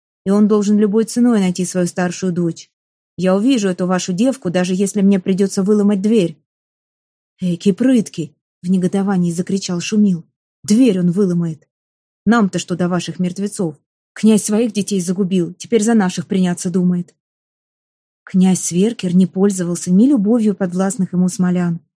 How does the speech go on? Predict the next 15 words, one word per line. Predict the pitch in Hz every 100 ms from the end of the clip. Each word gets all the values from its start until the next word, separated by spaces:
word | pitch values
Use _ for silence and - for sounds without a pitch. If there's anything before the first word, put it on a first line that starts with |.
| _
ни | 190
даже | 180 208 202
почтением. | 196 - - 190 175 160 - _ _ _ _
Когда-то | 196 185 240 240
он | 233
принудил | 214 220 226 254 214 202
их | 214
повиноваться | - 185 190 196 196 -
силой, | 196 - 226 170 143 _ _ _
и | -
лишь | 180 -
малая | 233 302 269
часть | - 214 214
его | 185 180
власти | 175 202 208 -